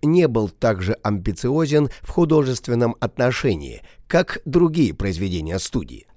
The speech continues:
Однако в итоге мультфильм не стал менее политическим, чем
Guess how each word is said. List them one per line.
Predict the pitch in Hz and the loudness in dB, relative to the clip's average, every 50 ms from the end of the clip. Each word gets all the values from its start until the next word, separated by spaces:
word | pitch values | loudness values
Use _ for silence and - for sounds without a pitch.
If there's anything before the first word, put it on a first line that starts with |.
| _ _ | _ _
Однако | - 101 95 101 113 120 120 - - 117 110 110 101 - _ - | -2 -2 0 4 4 4 4 4 2 2 2 2 2 0 _ -6
в | 95 90 101 120 | -4 0 0 0
итоге | 113 - _ - 170 170 147 104 101 95 92 | 0 0 _ 4 4 4 4 2 0 0 0
мультфильм | 98 107 107 95 - - 147 151 143 139 135 | 2 0 -2 -2 -4 -2 -2 0 0 2 0
не | 139 143 | 0 0
стал | 131 - - 165 160 151 | -2 -2 -2 0 0 2
менее | 143 135 131 139 143 139 139 135 127 | 2 2 2 2 2 4 4 2 2
политическим, | - - 143 143 143 147 135 - 151 101 - 87 - - - - - 64 64 - | 2 0 0 0 0 -2 -2 -2 -4 -4 -4 -8 -10 -12 -12 -12 -12 -12 -10 -8
чем | - - 82 78 73 | -6 -4 -4 -4 -6